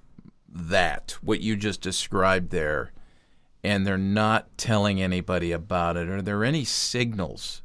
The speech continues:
that those of us who care for them, are living with them as moms and dads or youth workers ministering to them,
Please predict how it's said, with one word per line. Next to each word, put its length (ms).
that 540
those 240
of 140
us 160
who 100
care 400
for 160
them, 540
are 160
living 480
with 180
them 260
as 160
moms 380
and 140
dads 520
or 440
youth 280
workers 320
ministering 580
to 60
them, 420